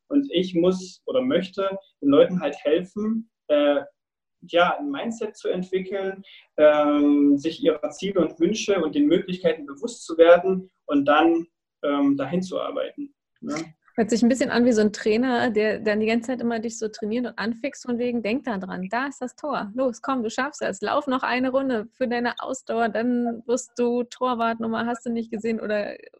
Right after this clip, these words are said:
Speaker 2: was auch immer, ne? Damit du dann das halt eben abfangen kannst, ne? So hört sich das auch an. Also, du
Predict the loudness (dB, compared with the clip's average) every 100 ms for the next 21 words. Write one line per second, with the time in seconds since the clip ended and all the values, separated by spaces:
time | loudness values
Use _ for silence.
0 | -6 -4 -4 -4 -2 -2 -2 -6 -6 -12
1 | -20 -20 -8 -4 -4 -4 -4 -2 -2 -4
2 | -6 -6 -8 -10 -10 -8 -8 -10 -12 -12
3 | -12 -8 -6 -4 -4 -6 -8 -8 -6 -4
4 | -4 -4 -2 -4